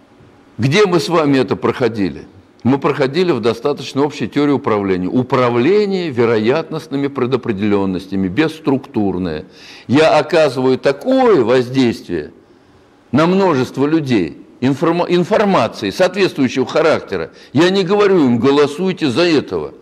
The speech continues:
Но я даю в такой упаковке информацию, что все вероятностно предопределенно сделают то, что мне надо.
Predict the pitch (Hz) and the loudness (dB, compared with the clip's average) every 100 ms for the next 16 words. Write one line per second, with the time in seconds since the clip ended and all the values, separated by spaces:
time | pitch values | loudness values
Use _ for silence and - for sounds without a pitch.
0 | - _ _ - - 147 185 185 156 170 | -20 _ _ -16 -2 0 4 2 2 0
1 | 175 165 - 180 180 262 254 180 165 156 | 0 -4 -4 -2 0 0 0 2 0 -2
2 | 165 135 - 110 113 147 139 113 85 - | 0 0 -2 -4 -2 0 0 0 -4 -10
3 | 78 - - - - 185 180 - 233 214 | -18 -20 -20 -20 0 2 2 -2 -2 0
4 | 151 151 160 156 151 139 - 127 139 131 | 2 4 4 2 0 -4 -4 -4 -2 -2
5 | 127 139 160 208 208 127 110 127 120 117 | -2 -2 0 0 0 -2 0 2 2 0
6 | 175 160 - 95 113 104 73 73 69 | -2 -4 -2 -2 -2 -4 -6 -10 -12